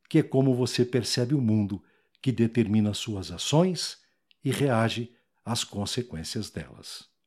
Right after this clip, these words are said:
Então, eu lhe pergunto:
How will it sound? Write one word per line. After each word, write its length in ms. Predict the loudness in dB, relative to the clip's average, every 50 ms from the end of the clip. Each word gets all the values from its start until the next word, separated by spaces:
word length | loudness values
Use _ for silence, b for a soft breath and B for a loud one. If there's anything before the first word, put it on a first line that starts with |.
| _ _ _ _ _ _ _ _ _ _ _ _ _ _ -4
Então, 640 | -4 -4 -4 -4 _ 0 2 4 4 2 0 -2 -6 _ _ _ _ _ _ _ _ _ -2
eu 220 | 0 2 2 2
lhe 180 | 0 0 -2 -2
pergunto: 840 | -2 -4 -6 -6 -6 -8 -12 -12 -12 -12 -12 -14 _ -20 -20 -20